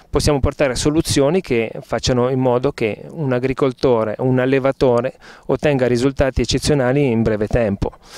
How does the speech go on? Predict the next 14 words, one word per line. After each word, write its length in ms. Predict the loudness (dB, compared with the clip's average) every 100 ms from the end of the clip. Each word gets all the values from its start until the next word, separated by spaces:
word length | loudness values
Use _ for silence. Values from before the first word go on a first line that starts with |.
| -12
Cioè 160 | 0 2
la 100 | 2
natura 380 | 0 2 2 4
bonifica 480 | 2 2 0 0
il 60 | 0
mondo, 480 | 2 0 2 0 2
è 180 | 0 0
l-, 100 | -2
l'azione 520 | 0 -2 2 2 2
dell'uomo 480 | 0 0 2 2 0
sconsiderata, 1000 | 0 -2 0 0 2 2 0 -2 -4 -8 -10 -20 -12
quando 240 | -4 0 2
l'uomo, 340 | 2 2 0 -2 -20 _
eh, 340 | -16 -12 -10